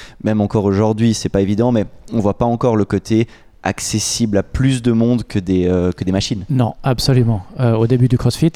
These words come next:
Speaker 2: et c-, et, euh, le tagline était Forging Elite Fitness. Euh, donc ce tagline a, a gentiment disparu, euh, et on le, on le retrouve plus, mais c'était vraiment, c'était le, le, le but de CrossFit, c'était très underground, très brut, très sauvage.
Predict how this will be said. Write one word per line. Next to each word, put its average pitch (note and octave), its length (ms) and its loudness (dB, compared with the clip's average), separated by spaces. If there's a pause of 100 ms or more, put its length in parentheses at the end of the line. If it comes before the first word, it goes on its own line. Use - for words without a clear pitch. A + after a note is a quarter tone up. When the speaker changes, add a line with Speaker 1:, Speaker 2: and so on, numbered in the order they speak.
Speaker 2:
et G#2+ 80 -2
c-, - 300 -8
et, A2+ 240 2
euh, G2+ 100 0
le G#2+ 160 0
tagline B2+ 640 0
était B2 560 0
Forging C3+ 440 0
Elite B2 260 0
Fitness. - 580 -10 (100)
Euh, G#2 300 -4
donc G#2+ 340 -6
ce - 80 -4
tagline A#2+ 480 0 (320)
a, A2+ 120 -6
a A#2 40 -4
gentiment A#2 480 -2
disparu, A2+ 680 0 (580)
euh, A2 300 -2 (180)
et G#2+ 80 -4
on G#2 120 -4
le, G#2 260 -4
on A2 80 -4
le G#2+ 100 0
retrouve A2+ 320 -6
plus, C#3 200 0
mais A#2 100 -2
c'était A2+ 240 -2
vraiment, C#3 480 2
c'était - 260 -4
le, A2 260 0
le, A2 220 -4
le A2 160 -2
but C#3 180 2
de C3+ 60 2
CrossFit, C3+ 340 0
c'était - 220 -6
très C3+ 360 0
underground, B2 680 2 (480)
très - 240 0
brut, A#2 320 2
très A2+ 140 0
sauvage. C#3+ 560 0